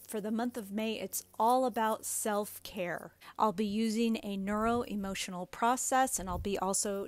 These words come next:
tapping is something I'm gonna teach you all. And you're gonna learn the skill sets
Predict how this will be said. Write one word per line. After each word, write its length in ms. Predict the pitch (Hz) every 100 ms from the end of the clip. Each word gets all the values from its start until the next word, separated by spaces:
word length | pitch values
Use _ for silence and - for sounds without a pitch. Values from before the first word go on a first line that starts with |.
| -
tapping 600 | - 208 214 262 277 285 - -
is 100 | 196
something 320 | - 196 202
I'm 100 | 190
gonna 180 | 185 185
teach 360 | 180 - 208 -
you 120 | 202 -
all. 260 | 208 233 -
And 120 | 214
you're 100 | 226
gonna 220 | 294 277
learn 240 | 226 226
the 100 | 214
skill 400 | 185 - - 220
sets 440 | 226 - 175 -